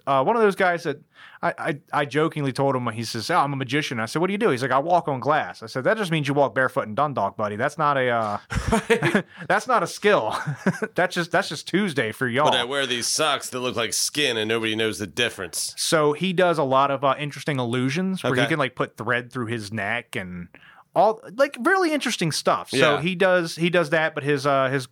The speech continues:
Speaker 1: his big hurrah is probably gonna be something like walking on, I told him no fire for obvious reasons,
Speaker 2: Right.
Speaker 1: but, but, like, glass, or I told him, I said, "Up the ante and put Legos down, bud."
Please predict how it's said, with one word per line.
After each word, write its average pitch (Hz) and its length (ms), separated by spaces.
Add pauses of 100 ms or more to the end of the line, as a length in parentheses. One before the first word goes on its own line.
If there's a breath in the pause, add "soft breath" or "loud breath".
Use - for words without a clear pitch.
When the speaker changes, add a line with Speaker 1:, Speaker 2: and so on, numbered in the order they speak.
Speaker 1:
his 151 220
big 170 220
hurrah 139 420
is 127 80
probably 135 260
gonna 127 180
be 123 120
something 127 360
like 117 180
walking 117 360
on, 113 280 (340 loud breath)
I 131 60
told 180 200
him 160 80
no 156 120
fire 147 520 (160)
for 135 160
obvious 135 380
reasons, 139 420
Speaker 2:
Right. 147 120
Speaker 1:
but, 127 200 (140)
but, 202 120
like, 190 200
glass, 143 680
or 127 280
I 139 100
told 170 200
him, 147 80
I 143 40
said, 147 140
"Up 156 140
the 123 100
ante 165 240
and 120 100
put 120 140
Legos 117 400
down, 107 300
bud." 113 280